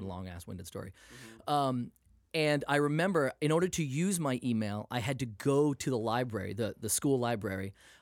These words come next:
Speaker 2: I had to bring a floppy disk, which at that point wasn't floppy anymore, it was the hard disks. And I had to put my disk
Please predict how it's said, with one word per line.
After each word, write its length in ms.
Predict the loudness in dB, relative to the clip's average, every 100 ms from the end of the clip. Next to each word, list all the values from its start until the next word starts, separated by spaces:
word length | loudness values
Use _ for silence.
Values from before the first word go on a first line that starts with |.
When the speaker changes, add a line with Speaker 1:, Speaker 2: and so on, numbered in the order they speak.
| -4
Speaker 2:
I 100 | -2
had 160 | 0
to 60 | -2
bring 440 | -2 0 0 0 -2
a 80 | -6
floppy 480 | -4 -4 -2 -2 -2
disk, 480 | -4 -6 -6 -8 -20 _ _ 0
which 320 | 2 2 -8 _ _ _ _ -8
at 160 | -2
that 180 | -2 -2
point 220 | -2 -2
wasn't 260 | -2 -4 -4
floppy 300 | -2 -2 -2
anymore, 200 | -2 -4
it 40 |
was 100 | -6
the 80 | -10
hard 340 | -2 0 0 -4
disks. 520 | -10 -10 -10 -12 -16 _ _ -20 -20 -14 -2
And 80 | 0
I 60 | 2
had 200 | 0 0
to 80 |
put 300 | -4 -2 -2
my 160 | 0 -2
disk 440 | 0 0 0 -4